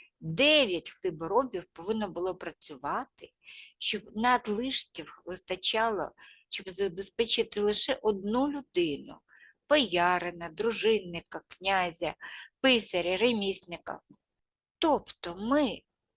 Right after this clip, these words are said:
пам'ятаємо і знаємо про діяльність десяти процентів людства, а дев'яносто процентів здебільшого залишається поза основною увагою.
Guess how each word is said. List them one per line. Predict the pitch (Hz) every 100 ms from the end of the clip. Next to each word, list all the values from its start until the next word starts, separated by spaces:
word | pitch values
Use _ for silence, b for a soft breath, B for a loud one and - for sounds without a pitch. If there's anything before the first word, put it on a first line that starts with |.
| -
пам'ятаємо | 226 233 262 - 247 214 175 165 165 -
і | 214
знаємо | 214 233 285 359 320 185 160 147 - _ b b b _
про | 247
діяльність | 262 240 247 302 370 302 208 - _
десяти | 185 247 - 254 - 339
процентів | - 294 - - 285 285 277 247 247
людства, | 254 247 - - - 131 - _ b b _ _
а | 214 226
дев'яносто | 208 269 262 269 269 233 - -
процентів | - 226 - 370 359 - 220
здебільшого | 208 247 220 320 - 233
залишається | 214 220 233 285 277 269 277 - _
поза | - 226 247 262 262 240
основною | 220 185 170 160 185 190 -
увагою. | 196 151 135 135 127 -